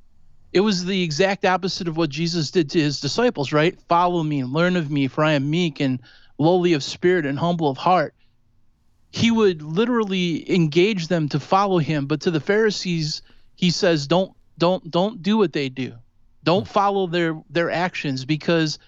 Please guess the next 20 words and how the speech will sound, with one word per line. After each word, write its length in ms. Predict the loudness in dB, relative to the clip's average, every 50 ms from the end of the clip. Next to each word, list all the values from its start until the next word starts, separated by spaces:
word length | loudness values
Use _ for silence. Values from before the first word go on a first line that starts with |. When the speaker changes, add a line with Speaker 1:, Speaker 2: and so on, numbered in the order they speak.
| _ _ _ _ _ -2
Speaker 1:
they 180 | 0 0 0 0
teach 340 | -2 -2 0 0 0 0
a 40 | 0
lot 240 | 0 0 0 -2 -2
of 80 | -4 -8
stuff 560 | -8 -8 -6 -4 -4 -4 -4 -8 -10 _ _ _ _ _ _ _ _ _ _ _ _ _ _ -2
and 160 | 0 2 2
they 100 | 2 0
think 260 | 0 0 0 0 0
they 120 | 0 0
have 240 | 0 0 0 -2 -2
everything 420 | -4 -4 -4 -4 -4 -2 -2 -2 -2
safeguarded, 840 | -2 0 0 0 0 -2 -2 0 0 0 0 0 0 -2 -2 -4 -12 _ _ _ _ _ _ _ _ _ _ _ _ _
but 120 | 0 2
they 100 | 4 2
don't 240 | 2 2 0 -4 -6
practice 800 | -8 -4 -2 -2 -2 -2 -2 -2 -2 -2 -2 -4 -6 -8 -10 -12 _ _ _ _ _ _ _ _ _ -2
what 120 | -2 0
they 140 | 0 0 -2
teach." 540 | -2 -4 -6 -6 -6 -8 -10 -12 -12 -12